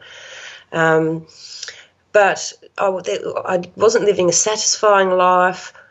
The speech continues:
I, I wasn't enjoying bed at all. Bed is the most comfortable place in my universe. I've got a fantastic bed and I love sleep, but I felt like I was a cardboard cutout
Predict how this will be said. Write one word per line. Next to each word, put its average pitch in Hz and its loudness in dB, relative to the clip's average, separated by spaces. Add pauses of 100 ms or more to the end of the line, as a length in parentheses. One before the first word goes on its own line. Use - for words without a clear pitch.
(160)
I, 175 -4 (120)
I 190 2
wasn't 214 2
enjoying 190 4
bed 185 4 (140)
at 233 0
all. 185 4 (160)
Bed 226 2
is 220 -4
the 190 -6
most 180 -4
comfortable 208 -8
place 175 -4
in 170 0
my 165 2
universe. 170 4
I've 165 -14
got 170 4
a - 4
fantastic 165 -4
bed 175 6
and 160 -2
I 156 -2
love 175 0
sleep, 160 0 (380)
but - 0
I 175 0
felt 214 0
like 185 0
I 175 2
was 170 2
a 170 -14
cardboard 190 0
cutout 180 -2